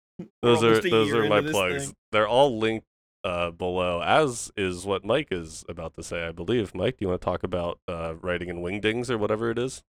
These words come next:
Speaker 2: Writing in Wingdings, yeah. I, I, I make fonts. It's the new Wingdings font.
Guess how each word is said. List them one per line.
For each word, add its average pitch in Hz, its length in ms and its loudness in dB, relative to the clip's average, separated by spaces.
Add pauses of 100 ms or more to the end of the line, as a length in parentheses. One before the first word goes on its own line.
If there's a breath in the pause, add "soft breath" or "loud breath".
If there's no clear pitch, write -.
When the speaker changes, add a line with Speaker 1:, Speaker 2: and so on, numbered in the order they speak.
Speaker 2:
Writing 165 380 -10
in 147 160 -2
Wingdings, 123 560 -10
yeah. 120 380 -10 (100)
I, 127 80 -12
I, 120 380 -6
I - 20 -4
make 135 220 -2
fonts. 127 560 -4
It's 120 240 -10
the 131 100 -12
new 123 240 -6
Wingdings 131 580 -6
font. 139 420 -8